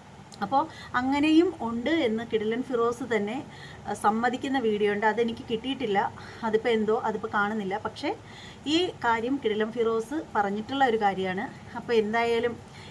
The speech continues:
ഇപ്പോൾ ഇനി നിങ്ങൾ തീരുമാനിക്കുക, എന്തിനാണ് വെറുതെ ഈ ഷോയിൽ കിടന്ന് നിങ്ങൾ പി ആർ വർക്കുകാരും ഫാൻസോളികളൊക്കെ കിടന്ന് അടികൂടേണ്ട ഒരു കാര്യമില്ല. പറഞ്ഞില്ലേ, ബിഗ് ബോസിൻ്റെ ആളുകൾ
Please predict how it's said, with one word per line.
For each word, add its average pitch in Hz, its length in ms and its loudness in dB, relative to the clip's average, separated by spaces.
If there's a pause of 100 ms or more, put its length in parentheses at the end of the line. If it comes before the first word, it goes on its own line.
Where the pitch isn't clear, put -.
(140)
ഇപ്പോൾ 226 260 2
ഇനി 220 240 4
നിങ്ങൾ 233 360 0
തീരുമാനിക്കുക, 208 680 0 (120)
എന്തിനാണ് 233 540 0
വെറുതെ 233 280 2
ഈ 226 240 0
ഷോയിൽ 214 420 -2
കിടന്ന് 208 380 -2
നിങ്ങൾ 196 360 0 (340)
പി 208 200 2
ആർ 214 180 2
വർക്കുകാരും 220 800 2 (140)
ഫാൻസോളികളൊക്കെ 214 760 2
കിടന്ന് 208 300 -4 (120)
അടികൂടേണ്ട 208 640 0
ഒരു 226 400 2
കാര്യമില്ല. 214 720 4 (540)
പറഞ്ഞില്ലേ, 220 440 0
ബിഗ് 190 300 -6
ബോസിൻ്റെ 269 580 2
ആളുകൾ 220 540 2